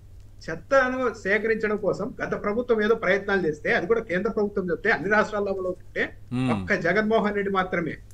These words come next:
Speaker 1: చెత్త ముఖ్యమంత్రి, చెత్త పన్ను వేశారు, చెత్త ముఖ్యమంత్రి అని మాట్లాడితే ఇప్పుడు గౌరవప్రదమైన పొజిషన్ లో ఉన్న మరో నాయకుడు, తెలుగుదేశం పార్టీ నాయకుడు "నా కొడుకులు" అంటూ మాట్లాడారు.
Speaker 2: అవును.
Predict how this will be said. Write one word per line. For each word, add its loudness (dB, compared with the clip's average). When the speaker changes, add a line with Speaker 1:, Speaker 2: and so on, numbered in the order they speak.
Speaker 1:
చెత్త 4
ముఖ్యమంత్రి, 2
చెత్త 0
పన్ను 2
వేశారు, 4
చెత్త -4
ముఖ్యమంత్రి 2
అని 2
మాట్లాడితే 4
ఇప్పుడు 0
గౌరవప్రదమైన 4
పొజిషన్ 4
లో 4
ఉన్న 2
మరో 2
నాయకుడు, 4
తెలుగుదేశం 2
పార్టీ -2
నాయకుడు 0
"నా 8
కొడుకులు" 4
అంటూ 8
మాట్లాడారు. 0
Speaker 2:
అవును. 2